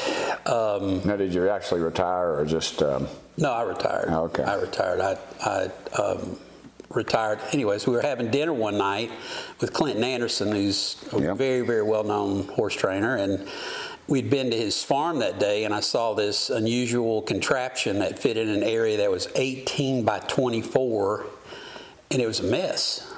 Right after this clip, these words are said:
Speaker 1: and leaked all over the place. And I said, "Clinton, what's that?" And he said, "It's a cold water therapy bath." And he said, "After we train these performance horses,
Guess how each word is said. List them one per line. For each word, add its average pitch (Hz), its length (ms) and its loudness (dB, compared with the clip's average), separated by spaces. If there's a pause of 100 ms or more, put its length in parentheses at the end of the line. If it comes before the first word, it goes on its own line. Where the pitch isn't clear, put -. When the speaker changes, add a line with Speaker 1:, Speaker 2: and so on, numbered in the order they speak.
(120)
Speaker 1:
and 101 100 0
leaked 139 320 2
all 135 160 4
over 131 160 0
the 131 80 0
place. 131 480 2
And 110 100 2
I 110 40 0
said, 107 240 -2
"Clinton, 127 320 0
what's - 180 0
that?" 92 420 0
And 113 100 2
he 110 100 0
said, 110 260 0
"It's 107 220 0
a 104 300 0 (380)
cold 127 560 0
water 107 440 2 (120)
therapy 160 680 0 (320)
bath." 101 420 0
And 101 220 0 (500)
he 127 80 2
said, 120 200 0
"After 120 260 0
we 117 100 2
train 156 600 0
these 113 200 0
performance - 600 2
horses, 110 640 0